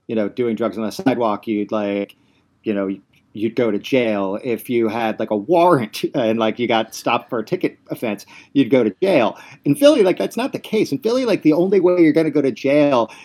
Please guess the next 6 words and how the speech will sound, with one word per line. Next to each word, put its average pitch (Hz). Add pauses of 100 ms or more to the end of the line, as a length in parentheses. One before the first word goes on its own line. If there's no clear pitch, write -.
(120)
is 117 (340)
if 131 (160)
you 123
shoot -
a 208
cop 170